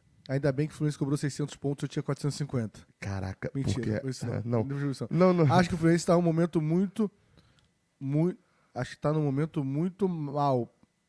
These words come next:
Speaker 2: <laughs> Era melhor a outra reflexão, a outra a
Speaker 1: O
Speaker 2: gente
Speaker 1: Fluminense tá num
Speaker 2: entendeu.
Speaker 1: momento muita
Speaker 2: Deixa eu
Speaker 1: mais
Speaker 2: ler.
Speaker 1: precisando, tá num momento muito mais precisando de um apoio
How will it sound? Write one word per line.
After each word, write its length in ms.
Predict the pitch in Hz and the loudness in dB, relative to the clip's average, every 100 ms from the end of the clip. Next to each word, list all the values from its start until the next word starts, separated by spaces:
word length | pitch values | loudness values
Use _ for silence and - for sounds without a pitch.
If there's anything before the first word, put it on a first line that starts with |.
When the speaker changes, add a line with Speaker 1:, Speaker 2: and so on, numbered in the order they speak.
| _ _ _ _ _ _ - | _ _ _ _ _ _ -16
Speaker 2:
<laughs> 260 | - - | -12 -2
Era 180 | - 156 170 | 4 6 8
melhor 240 | 143 160 | 6 6
a 40 | |
outra 240 | 143 151 170 | 8 10 10
reflexão, 480 | 151 160 170 - 101 | 8 6 0 2 2
a 20 | |
outra 240 | 98 110 127 | 2 2 2
a 20 | |
Speaker 1:
O 40 | |
Speaker 2:
gente 80 | 139 | 2
Speaker 1:
Fluminense 160 | 185 175 | 2 6
tá 60 | |
num 60 | 196 | 8
Speaker 2:
entendeu. 140 | 151 | 8
Speaker 1:
momento 400 | 175 156 180 - 139 | 4 4 0 0 -4
muita 640 | 147 165 196 196 220 220 | -2 -2 -2 0 0 0
Speaker 2:
Deixa 40 | |
eu 100 | 226 | -2
Speaker 1:
mais 300 | 156 151 - 160 | 0 6 6 4
Speaker 2:
ler. 40 | |
Speaker 1:
precisando, 680 | - 175 170 165 131 156 165 - - _ - | 0 -2 0 -2 -2 -2 -2 -8 -20 _ 2
tá 100 | 185 | 4
num 60 | |
momento 320 | 185 185 185 | 6 4 2
muito 240 | 175 220 233 | 0 0 0
mais 220 | 185 175 | 2 2
precisando 680 | 180 175 170 143 160 233 208 | 0 -2 -2 -2 0 0 2
de 80 | |
um 60 | 196 | 2
apoio 580 | 160 - 151 180 220 | 2 2 4 6 4